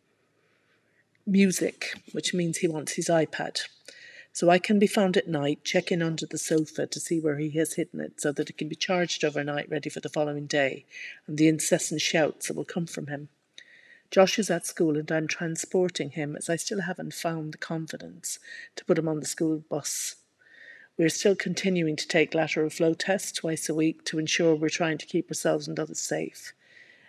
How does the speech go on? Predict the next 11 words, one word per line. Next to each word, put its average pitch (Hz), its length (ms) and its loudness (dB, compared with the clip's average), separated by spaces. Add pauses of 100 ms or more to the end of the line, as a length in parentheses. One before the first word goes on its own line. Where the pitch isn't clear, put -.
(140)
And 156 140 0
his - 340 0
A 190 240 8
A 175 180 4
D 180 240 -2
device - 760 -4 (100)
has 156 160 -2
reportedly 160 640 0
arrived 151 360 0
at 147 60 -4
school 143 420 -2